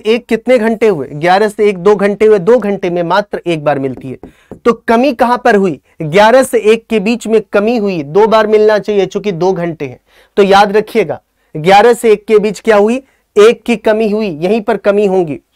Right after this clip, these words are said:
कहां पर कमी होंगी? यहीं पर कमी होंगी। इस बात का इल्म रहे, इस बात का ध्यान रखिएगा कि यहीं पर कमी होंगी। इस बात का ध्यान रहे कि यहीं पर क्या होंगी? कमी होंगी।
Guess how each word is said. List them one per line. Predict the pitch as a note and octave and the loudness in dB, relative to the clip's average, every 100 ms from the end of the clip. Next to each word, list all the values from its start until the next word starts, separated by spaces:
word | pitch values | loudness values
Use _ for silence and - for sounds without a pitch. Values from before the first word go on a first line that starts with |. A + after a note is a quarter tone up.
| _ - | _ -6
कहां | - - | -4 -2
पर | G#3 | -2
कमी | G3+ G#3 G#3 | -2 -2 0
होंगी? | G#3 G#3+ C#4+ _ - - | -2 -4 -8 _ -20 -12
यहीं | D#3 F3+ A#3 | -6 -4 -4
पर | G#3+ | -4
कमी | F#3 F#3 F#3 | -2 -2 -2
होंगी। | F3 F3+ G3+ | -4 -4 -6
इस | D#3 | -2
बात | E3+ E3+ - | -2 -2 -2
का | D#3 | -4
इल्म | D#3+ E3 | -2 -2
रहे, | F3 F#3+ | -2 -2
इस | D3+ | -2
बात | D3 C#3+ | 0 0
का | - E3 | -4 -8
ध्यान | C3+ C3+ C3 | -6 -10 -10
रखिएगा | A#2+ C#3+ C3 - _ _ _ _ - | -12 -12 -14 -16 _ _ _ _ -10
कि | E3+ | -4
यहीं | D#3 D#3 G#3 | -4 -4 -6
पर | - G3 B3 - _ _ - | -2 -2 -2 -12 _ _ -6
कमी | D3 E3 | -4 -4
होंगी। | D3+ C3+ A2+ _ - - _ - | -8 -12 -16 _ -20 -20 _ -14
इस | D3 | -8
बात | D3 D#3+ E3 | -2 0 -2
का | - C#3+ | -4 -4
ध्यान | D3+ D#3+ E3+ | -2 -2 -2
रहे | D#3 A#2+ _ _ _ _ - | -8 -16 _ _ _ _ -10
कि | |
यहीं | D3+ D#3 F#3+ | -6 -4 -4
पर | F#3+ F#3+ | -4 -6
क्या | G3 F#3+ | -2 -4
होंगी? | F#3+ G3+ C4+ C4+ _ C#3 | -4 -8 -10 -14 _ -10
कमी | B2+ B2+ | -10 -10
होंगी। | A2+ _ | -16 _